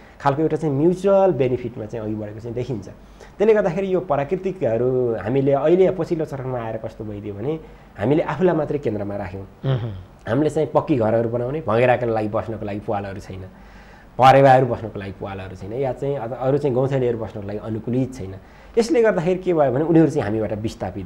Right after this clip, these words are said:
Speaker 1: भए। हाम्रै स-, सहयात्री, ए, पन्छीहरू सह-, सँगसँगै चाहिँ विकसित भएर आइसकेका, एउटा विकास क्रममा आइसकेका चाहिँ सहयात्रीहरूलाई हामीले थपायौँ। यसमा चाहिँ हामीहरू अत्यन्तै स्वार्थी देखिँदो रहेछौँ।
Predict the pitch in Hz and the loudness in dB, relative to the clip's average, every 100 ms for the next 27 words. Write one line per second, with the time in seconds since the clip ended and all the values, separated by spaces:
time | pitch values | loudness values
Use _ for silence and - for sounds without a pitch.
0 | 90 90 - - - 110 147 202 196 180 | -12 -16 -18 -20 -8 2 6 6 6 4
1 | 147 127 123 123 120 135 143 147 135 135 | 4 2 0 -2 -2 4 4 6 2 -2
2 | 127 123 110 110 107 120 117 120 107 110 | -6 -4 -2 -2 -2 0 0 -2 -4 -6
3 | 120 - 123 127 113 101 131 143 143 143 | -4 4 6 6 4 2 0 2 4 4
4 | 135 135 117 113 110 117 131 113 135 113 | 2 -2 -4 -6 -6 -4 -4 -4 -6 -6
5 | 101 101 98 98 110 107 110 110 107 113 | -6 -6 -6 -8 -10 -6 -6 -6 -4 -2
6 | 107 - 113 113 107 107 95 107 107 113 | -4 -4 -4 -2 -4 -8 -6 -4 -2 -4
7 | 107 107 110 110 - - - 131 123 117 | -4 -6 -6 -8 -10 -20 0 4 4 4
8 | 117 113 113 101 113 127 - 85 95 92 | 2 2 2 2 2 2 0 -6 -12 -12
9 | - - - - 208 208 233 240 101 131 | -14 -20 -20 -6 -4 -2 -4 -4 -4 -2
10 | 180 - 196 190 190 135 107 - 107 104 | -2 -2 -2 -2 0 2 2 2 -4 -4
11 | 101 98 95 | -6 -8 -10